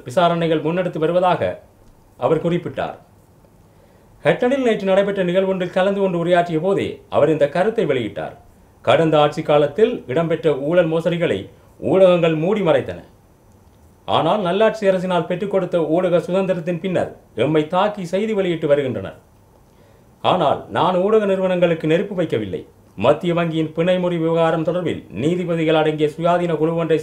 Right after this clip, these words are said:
ஸ்தாபித்து விசாரணைகளை ஆரம்பித்துள்ளோம். அதேபோல உமா யோயா திட்டம் தொடர்பில் விசாரணை குழு அமைக்க எண்ணியுள்ளோம். இதற்கு ஒன்றிணைந்த எதிரணியின் ஒத்துழைப்பையும் எதிர்பார்க்கின்றோம்.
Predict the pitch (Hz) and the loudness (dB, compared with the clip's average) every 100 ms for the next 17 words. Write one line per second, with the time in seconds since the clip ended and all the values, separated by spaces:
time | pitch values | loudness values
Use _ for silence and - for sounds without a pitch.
0 | - 160 165 160 151 170 170 160 151 147 | 0 -2 -2 -6 -4 -2 0 0 2 4
1 | 156 156 131 110 85 73 - - - _ | 4 0 -4 -8 -10 -14 -20 -20 -20 _
2 | - - - - _ - - - - 95 | -20 -20 -20 -20 _ -20 -20 -20 -8 0
3 | 127 220 254 156 151 - 139 240 285 254 | 4 6 6 4 2 0 0 0 0 2
4 | 240 233 226 220 196 196 196 127 - - | 4 2 0 -2 -2 -2 -2 -4 -6 -8
5 | 127 175 180 185 175 170 170 165 160 160 | -2 2 2 2 0 0 0 0 2 2
6 | 165 160 113 82 - _ _ _ _ _ | 4 0 -2 -8 -14 _ _ _ _ _
7 | _ _ - - - - 117 175 196 262 | _ _ -20 -20 -20 -4 0 0 0 -4
8 | 233 139 185 196 196 180 175 139 170 220 | 0 2 2 0 0 2 2 2 2 2
9 | 208 202 - 156 175 185 180 175 165 165 | 0 -4 -2 -2 0 -2 0 0 0 0
10 | 160 151 117 95 87 | 0 -2 -6 -8 -10